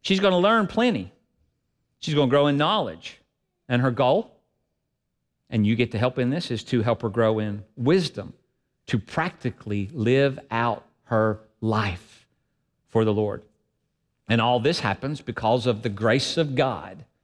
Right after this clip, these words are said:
that will be upon her. Did you notice those same things that happened in verse forty to Jesus? That is the recipe of what God desires to do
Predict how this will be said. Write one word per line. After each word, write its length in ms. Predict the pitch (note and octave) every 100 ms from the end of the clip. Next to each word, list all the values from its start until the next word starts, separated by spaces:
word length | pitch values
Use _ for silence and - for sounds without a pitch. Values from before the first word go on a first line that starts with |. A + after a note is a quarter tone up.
| _ _
that 120 | B2
will 120 | A2+ G#2
be 160 | A#2
upon 300 | A2+ B2 G#2
her. 200 | G#2 - _ _ _ _ _
Did 140 | B2+
you 60 | C3+
notice 280 | C#3+ D#3 -
those 160 | C#3+
same 300 | - E3 F#3+
things 300 | F#3 E3 C3
that 120 | B2+ -
happened 560 | C3 D#3+ F3+ F3 E3 - _
in 160 | B2 A2+
verse 240 | D#3 -
forty 460 | - D#3+ A#2+ G2+ - _ -
to 200 | D#3+ E3
Jesus? 480 | C#3 B2+ G2 F#2+ -
That 260 | A#2+ C3
is 200 | C#3 A#2
the 120 | A#2+ B2
recipe 1160 | A2+ C3+ F3+ - G#3 - - E3+ E3+ E3+ E3 _ _
of 160 | A#2+ G#2+
what 260 | B2+ C3 A2+
God 320 | B2+ C3 A#2+
desires 560 | A#2 G#2 A#2+ C3 B2+ -
to 140 | C#3+
do 440 | A#2+ A#2+ A#2 A2+